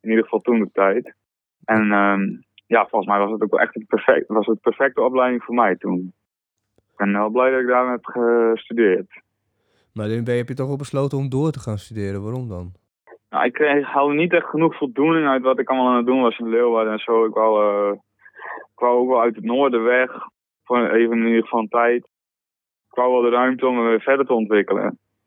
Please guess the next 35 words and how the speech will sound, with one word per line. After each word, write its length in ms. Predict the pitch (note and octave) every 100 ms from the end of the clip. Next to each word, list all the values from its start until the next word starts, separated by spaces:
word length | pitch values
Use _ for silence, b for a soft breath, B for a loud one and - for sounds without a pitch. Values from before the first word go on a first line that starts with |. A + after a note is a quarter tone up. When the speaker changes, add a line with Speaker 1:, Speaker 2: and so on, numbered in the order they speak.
| _
Speaker 1:
Dus 140 | - G#2
toen 140 | A#2
ben 160 | A#2 A#2
ik 60 |
naar 140 | A2 A2
verschillende 360 | - C3 A#2+
masters 480 | A2 G#2 G#2 - G#2+
gaan 160 | - G2+
kijken, 380 | G#2+ G#2 G#2+ G2
ook 280 | G#2+ G2+ G#2
naar 220 | G2+ G2
beeldende 360 | A2 A2 G#2+
kunstdingen. 760 | G2+ A2+ A2 G#2 A2 G#2+ A2+ - _ _ _ _ _ -
En 100 | A2
uiteindelijk 400 | G#2+ A2+ A2 G2+
is 60 |
dit 120 | G2 A2+
het 120 | G#2
geworden. 480 | G2+ G#2+ G#2+ G2+ A2+ - _ _ _
Speaker 2:
Rotterdam? 500 | A#2+ A2+ A2 A2 G2+ - _ _ _ _ _ _ _ _ _
Speaker 1:
Ja, 200 | - G#2
die 300 | - A2 A2+
opleiding 400 | A#2+ C#3 D3 C#3+
is 100 | C3
in 120 | C3 A#2+
Utrecht, 360 | C#3 D3+ E3
maar 240 | B2+ A2 G#2+
ik 60 |
woon 180 | G#2+ A#2
in 60 | A2+
Rotterdam, 440 | G2 F#2+ F#2+ F#3
ja. 60 | B2
Speaker 2:
Ja, 260 | B2 B2 A#2+
ja, 60 |
precies. 340 | A#2 - G#2